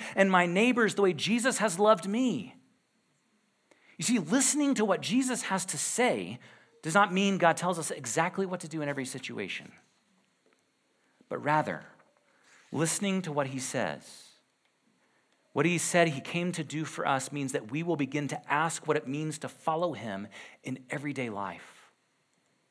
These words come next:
It begins to shape, uh, to give shape to what it means to deny ourselves, to take up our cross, and to follow him. This listening is honestly way harder,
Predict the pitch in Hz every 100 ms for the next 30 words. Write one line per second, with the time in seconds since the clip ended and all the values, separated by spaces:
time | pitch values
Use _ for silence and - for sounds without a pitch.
0 | _ - - 165 190 208 190 185 - 220
1 | 226 - - - - - 156 - 185 190
2 | 202 - 220 254 226 190 202 180 214 202
3 | 202 165 175 190 220 202 - 185 180 135
4 | - - - 165 - 240 247 233 196 -
5 | 208 180 - - - 180 - - 247 254
6 | 240 160 185 202 123 - - _ _ _
7 | _ _ _ _ _ _ _ _ _ -
8 | 151 220 214 220 202 160 160 135 165 180
9 | - 185 151 143 151 139 151 131 98